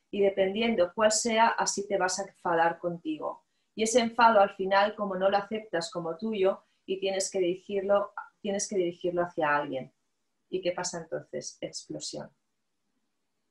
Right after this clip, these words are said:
Cuando hacemos las cosas y queremos hacerlas súper bien y a la vez buscamos el reconocimiento externo,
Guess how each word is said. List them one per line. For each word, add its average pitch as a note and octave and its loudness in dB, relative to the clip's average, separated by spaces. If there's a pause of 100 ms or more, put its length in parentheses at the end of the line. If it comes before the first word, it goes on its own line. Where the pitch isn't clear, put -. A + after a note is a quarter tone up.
(1400)
Cuando G3 6
hacemos B3+ 2
las B3 0
cosas - -2 (300)
y F#3+ -6
queremos G3 2
hacerlas A3+ -2
súper G#3 -2
bien A3 -2 (520)
y F#3 0
a F#3+ 4
la F3+ 4
vez G#3+ 2 (480)
buscamos F#3+ 0
el F3+ -2
reconocimiento F#3+ -6
externo, G#3+ -4